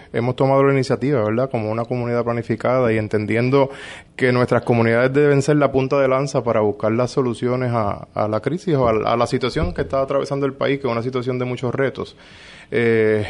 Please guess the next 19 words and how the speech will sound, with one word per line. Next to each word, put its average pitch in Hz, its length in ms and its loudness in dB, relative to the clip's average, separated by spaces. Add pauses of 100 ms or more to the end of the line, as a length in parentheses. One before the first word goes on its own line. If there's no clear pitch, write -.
(140)
nosotros 139 560 0
hemos 151 200 2
traído 147 320 2
la, 131 440 2
la 131 180 2
idea 139 540 2
de 117 180 0
crear 117 380 2
lo 143 200 2
que 107 160 0
hemos 127 220 -2
llamado 139 480 2
el 113 100 0
primer 110 320 -6
foro 139 380 0
de 131 80 2
oportunidades 117 720 -2
de 156 80 -2
inversión 165 600 -2